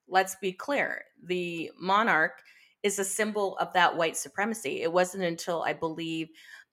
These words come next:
the eighties, and I could be wrong here, and feel free to correct me if I am, um, Black people weren't allowed to work in the, um, in the, in the palace. It might have even been the sixties.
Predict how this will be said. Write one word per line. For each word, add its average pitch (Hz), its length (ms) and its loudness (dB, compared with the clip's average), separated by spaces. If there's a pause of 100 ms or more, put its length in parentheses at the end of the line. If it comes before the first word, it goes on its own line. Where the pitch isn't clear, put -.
the 180 200 -6
eighties, 180 760 -4
and 165 240 0
I 160 80 2
could 180 220 -6
be 160 80 -4
wrong 165 340 2
here, 156 160 -2
and 156 180 -4
feel 165 200 0
free 160 160 -6
to 156 80 -2
correct 156 320 -4
me 165 100 -2
if 151 140 -6
I - 180 -4
am, 175 480 2 (480)
um, 185 520 2 (320)
Black 214 280 6
people 285 180 -2
weren't 262 200 4
allowed 247 300 4
to 240 100 -4
work 175 340 -4 (960)
in 156 440 0 (760)
the, 156 540 -6 (340)
um, 160 520 -2 (720)
in 180 180 0
the, 160 300 0
in 170 160 -2
the 160 220 0
palace. 135 420 0
It 202 60 -4
might 196 120 4
have 196 140 0
even 175 200 -2
been 160 180 -4
the 160 60 -6
sixties. - 580 -8